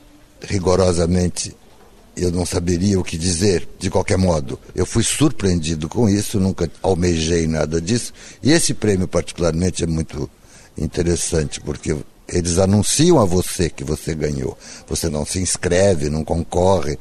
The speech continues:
Tudo isso é muito surpreendente. O que eu posso te dizer é que as aflições só aumentam, as solicitações, et cetera.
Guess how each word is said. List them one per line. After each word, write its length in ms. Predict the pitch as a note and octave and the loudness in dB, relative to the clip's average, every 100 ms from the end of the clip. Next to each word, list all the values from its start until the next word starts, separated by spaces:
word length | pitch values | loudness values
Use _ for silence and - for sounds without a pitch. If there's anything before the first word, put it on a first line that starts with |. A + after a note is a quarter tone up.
| - - - - - - | -12 -20 -18 -20 -20 -12
Tudo 240 | - E2+ F#2+ | -4 -2 -2
isso 160 | - | 0
é 20 | F#2+ | 0
muito 220 | G2 - | 0 0
surpreendente. 1000 | - G#2 A2 A#2 G2+ F2+ D#2 - - - - - - - - - - | -2 0 2 2 4 2 0 -6 -10 -12 -20 -20 -20 -20 -20 -8 0
O 140 | C#3+ | 2
que 100 | C#3+ | 2
eu 60 | A2+ | 2
posso 320 | F2+ E2 - | 2 0 -2
te 100 | F2 | -4
dizer 500 | E2+ E2+ A#2+ A2 F2 | -2 2 4 4 4
é 120 | E2+ | 0
que 560 | - E2+ E2 D#2 D#2 - | 0 -2 0 0 -4 -4
as 200 | E2+ F#2+ | -4 -2
aflições 600 | F2+ F2+ - G2+ G2+ F#2+ | -2 -2 -2 2 2 0
só 260 | - - A2 | -4 -2 0
aumentam, 760 | B2 B2 G2 D#2+ D2 - - | 2 2 2 2 -2 -8 -12
as 160 | - - | -6 -4
solicitações, 1080 | - D#2+ D#2 - - D2+ - - D#2+ D#2 C2+ | -2 -4 -4 -6 -4 -4 -4 -4 -2 -2 -4
et 140 | C#2+ - | -6 -6
cetera. 380 | - A#1+ - | -4 -6 -8